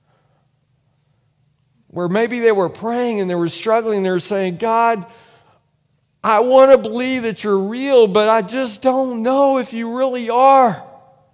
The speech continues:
And then somebody comes up and gives them a hundred dollar bill or blesses, blesses them, fills up their, their car with gas or something. And they're like,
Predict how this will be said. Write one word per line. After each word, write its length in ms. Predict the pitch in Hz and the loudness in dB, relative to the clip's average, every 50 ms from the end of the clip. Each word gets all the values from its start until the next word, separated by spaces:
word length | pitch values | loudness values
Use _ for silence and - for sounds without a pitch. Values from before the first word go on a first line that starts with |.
| _ _ _ _ _ _ _ _ _ - | _ _ _ _ _ _ _ _ _ -10
And 100 | 196 208 | -4 -2
then 120 | 214 214 208 | -2 -2 -2
somebody 420 | - - 247 240 240 233 226 226 | -2 -4 -4 -2 -2 -4 -4 -6
comes 340 | - - 240 233 226 202 214 | -8 -6 -6 -6 -6 -2 -2
up 220 | 233 226 220 226 | -2 -2 -2 -4
and 220 | 214 202 185 170 165 | -6 -8 -8 -10 -10
gives 340 | 202 220 226 220 196 175 | -4 -4 -4 -4 -4 -6
them 260 | 185 202 202 202 190 180 | -6 -4 -4 -4 -4 -4
a 80 | 175 | -6
hundred 280 | 175 190 214 214 202 202 | -6 -6 -8 -8 -8 -6
dollar 260 | 202 202 196 196 190 | -4 -4 -4 -4 -4
bill 200 | 170 196 202 208 | -2 -2 0 0
or 220 | 208 202 185 170 | 2 2 2 0
blesses, 560 | 147 - 175 185 190 202 214 202 - 190 175 156 | 0 0 0 2 2 2 0 -2 -6 -14 -14 -14
blesses 560 | - 143 151 180 190 220 - - 208 185 160 | -12 -8 -6 -4 -4 -4 -6 -8 -10 -8 -2
them, 200 | 196 214 202 185 | -2 -2 -2 -2
fills 260 | - 202 214 202 208 | -2 -2 -2 0 0
up 160 | 214 208 208 | -4 -4 -4
their, 220 | 202 185 175 156 - - - - _ _ _ | -4 -6 -6 -6 -10 -18 -20 -20 _ _ _
their 120 | - 151 | -10 -10
car 300 | 143 - 185 175 196 208 | -6 -2 0 2 2 2
with 180 | 190 170 156 131 | 0 0 -4 -2
gas 480 | 147 190 196 196 208 208 208 202 - 196 | 0 0 0 0 0 -2 -4 -6 -8 -8
or 80 | 190 | -8
something. 540 | 165 - 208 208 208 214 214 214 208 190 - - - _ _ _ _ _ _ _ _ _ _ _ _ _ _ _ _ _ _ _ _ _ _ _ _ _ _ _ _ _ | -4 -2 -2 -2 -2 -4 -4 -4 -6 -6 -10 -14 -20 _ _ _ _ _ _ _ _ _ _ _ _ _ _ _ _ _ _ _ _ _ _ _ _ _ _ _ _ _
And 100 | - 151 | -10 -8
they're 100 | 160 156 | -8 -6
like, 360 | 156 156 151 143 139 - - | -6 -6 -6 -8 -10 -12 -16